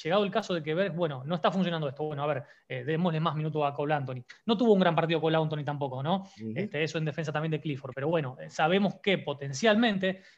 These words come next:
Speaker 1: ofensivamente, te puede dar más Cole Anthony que Carter Williams. Entonces entiendo lo que dice Mario, de, de, bueno, poder darle más minutos a un, a un jugador que te puede dar algo más.
Speaker 2: Correcto.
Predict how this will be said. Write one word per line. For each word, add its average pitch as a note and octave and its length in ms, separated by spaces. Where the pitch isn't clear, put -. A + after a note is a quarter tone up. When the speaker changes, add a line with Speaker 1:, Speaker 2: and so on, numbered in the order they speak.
Speaker 1:
ofensivamente, F#3+ 760
te F3+ 140
puede F3+ 280
dar F3+ 160
más D#3 260
Cole E3 280
Anthony G#3 420
que C#3+ 100
Carter C#3 240
Williams. C3 340
Entonces D#3 240
entiendo F3 260
lo D#3 80
que D#3 60
dice E3 160
Mario, F3+ 340
de, C#3+ 200
de, C3 120
bueno, C3+ 240
poder C#3 160
darle D3+ 180
más C#3+ 160
minutos E3+ 400
a E3 40
un, D#3+ 260
a C#3+ 80
un D#3 100
jugador F#3+ 560
que E3 100
te C#3+ 80
puede D#3+ 180
dar D3+ 100
algo D3 200
más. - 400
Speaker 2:
Correcto. G#2 560